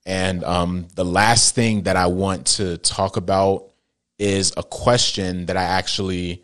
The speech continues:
uh, heard somebody ask in a video earlier. Uh, it's this guy I listened to called Albanier Eugene.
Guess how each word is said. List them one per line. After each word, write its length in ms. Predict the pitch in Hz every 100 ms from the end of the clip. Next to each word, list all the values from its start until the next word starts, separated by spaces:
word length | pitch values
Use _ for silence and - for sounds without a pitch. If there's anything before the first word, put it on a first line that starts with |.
| _ _ _ _ _ -
uh, 200 | 90 85
heard 400 | - 107 101 98
somebody 460 | - 98 95 92 -
ask 320 | 90 92 -
in 80 | 90
a 60 |
video 400 | 80 98 95 90
earlier. 580 | - 87 85 85 82 80 - - _ _ _ _ _ _ -
Uh, 120 | 95
it's 100 | 98
this 180 | 101 98
guy 240 | 98 92
I 40 | 92
listened 340 | 90 - 92
to 260 | - 98 90
called 300 | - 90 85
Albanier 580 | 85 90 90 87 87 87 80
Eugene. 680 | 85 82 90 92 92 92